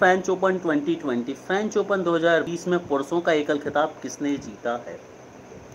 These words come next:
Dominic Thiem ने, Rafael Nadal ने, Roger Federer ने या फिर Novak जोकोविच ने? ये जल्दी से बता दो यार सभी लोग, क्या बात है,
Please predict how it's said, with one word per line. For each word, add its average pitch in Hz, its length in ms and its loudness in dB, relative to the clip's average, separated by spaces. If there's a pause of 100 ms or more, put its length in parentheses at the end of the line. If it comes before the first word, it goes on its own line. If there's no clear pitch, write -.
(760)
Dominic 160 480 4
Thiem 147 220 2
ने, 165 160 0 (400)
Rafael 147 460 4
Nadal 139 300 4
ने, 151 280 0 (160)
Roger 151 360 4
Federer 151 640 4
ने 147 220 2
या 131 200 2
फिर 147 160 0
Novak 127 380 -2 (200)
जोकोविच 117 680 -6
ने? - 360 -14 (840)
ये 120 280 -4 (100)
जल्दी 180 280 2
से 185 100 0
बता 143 260 4
दो 139 100 0
यार 139 120 6
सभी 135 200 -4
लोग, 135 140 -2 (380)
क्या 165 140 8
बात 151 200 8
है, 127 120 -2